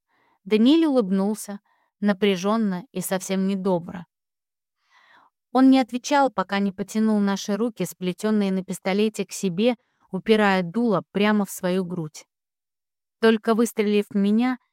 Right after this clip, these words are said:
ты уйдешь». Горло сдавило от его холодного и решительного голоса.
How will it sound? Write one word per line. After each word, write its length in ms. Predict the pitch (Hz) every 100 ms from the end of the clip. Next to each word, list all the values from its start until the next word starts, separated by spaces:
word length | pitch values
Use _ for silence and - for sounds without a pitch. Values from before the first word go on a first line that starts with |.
| _ _ _ -
ты 120 | 240
уйдешь». 600 | 185 151 156 160 - - _ _ _ _ _ _ _ _
Горло 440 | 190 277 269 214
сдавило 480 | 190 202 202 247 226
от 120 | 202
его 200 | 208 208
холодного 560 | 202 202 190 226 208 185
и 200 | 175 190
решительного 640 | 185 185 220 - 202 190
голоса. 640 | 190 180 165 165 - 202